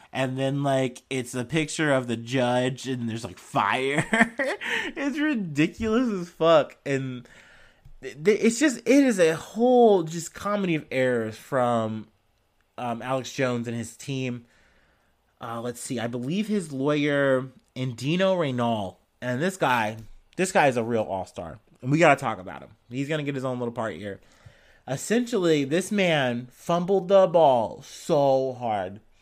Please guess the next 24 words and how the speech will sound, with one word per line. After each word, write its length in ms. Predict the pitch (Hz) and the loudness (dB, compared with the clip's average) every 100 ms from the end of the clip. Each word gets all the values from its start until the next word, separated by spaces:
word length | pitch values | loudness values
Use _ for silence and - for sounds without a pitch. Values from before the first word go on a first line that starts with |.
| _ | _
so 540 | - - - 190 180 | -20 -14 6 8 8
hard. 260 | 143 92 - _ _ _ _ _ _ _ _ _ _ _ _ - | 6 -2 -4 _ _ _ _ _ _ _ _ _ _ _ _ -8
What 160 | 127 | -6
happened 380 | 151 190 240 190 | 0 0 2 2
was, 100 | 151 | 0
and 100 | 175 | 0
it's 120 | 220 | 0
not 140 | 330 330 | 0 -2
just 160 | 269 | -2
him 220 | 254 220 | 0 0
too, 220 | 190 214 170 | 0 0 0
when 100 | 143 | 0
you 120 | 139 | -2
actually 220 | 143 156 | -2 -4
get 80 | 143 | -4
into 100 | 135 | -4
the 80 | 120 | -4
details, 360 | 151 147 117 | -4 -2 -2
I've 140 | 117 117 | -2 -4
learned 160 | 113 | -4
a 40 | 113 | -2
little 180 | 113 | -2
bit, 380 | 110 113 104 - _ _ _ - | -2 -2 -4 -8 _ _ _ -10
um, 520 | 90 113 104 98 113 | -8 -6 -6 -8 -14